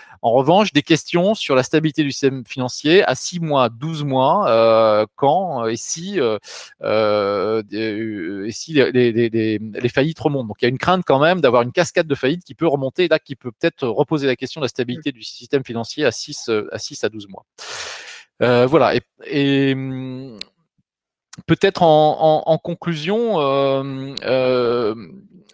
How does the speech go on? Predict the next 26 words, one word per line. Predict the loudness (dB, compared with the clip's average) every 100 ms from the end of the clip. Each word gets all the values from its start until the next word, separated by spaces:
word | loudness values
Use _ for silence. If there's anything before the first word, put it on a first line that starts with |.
| -20 _
dire, | -12 -2 0 2
nous, | 2
la | 2
façon | 2 0 -2 -2
dont | -2 -6 -4 -4
on, | -4 -2 -2 -4
sur, | -6 -10 -10
sur | -10 -14 -16 _
l'ensemble | -4 -2 -4
de | -4
ces | 0
interviews, | 2 2 0 0 -2 -2 -2 -4
ce | -6
qu'on | -2
a | -2
compris, | -2 -8 -6 -4 0 0
en | 2
fait, | 0
de | 2 0
l'interprétation, | 2 0 0 2 2 0
la |
façon | -4 -4
dont | -4
les |
gens | -2 -2
l'interprétaient. | -2 -2 -2 -2 -2